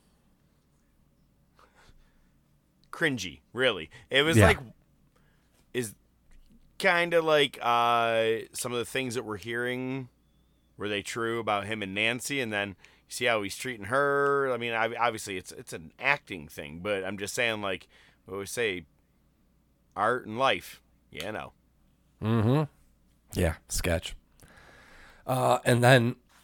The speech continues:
Speaker 2: another underwhelming main event segment.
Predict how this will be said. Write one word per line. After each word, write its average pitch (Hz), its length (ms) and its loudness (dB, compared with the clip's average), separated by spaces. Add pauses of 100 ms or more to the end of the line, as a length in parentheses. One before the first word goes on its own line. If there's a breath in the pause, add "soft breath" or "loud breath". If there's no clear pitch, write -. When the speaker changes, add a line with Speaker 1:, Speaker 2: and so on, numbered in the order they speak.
(320 soft breath)
Speaker 2:
another 101 360 2
underwhelming 98 800 2 (460)
main 87 240 -2
event 90 280 0
segment. 107 460 2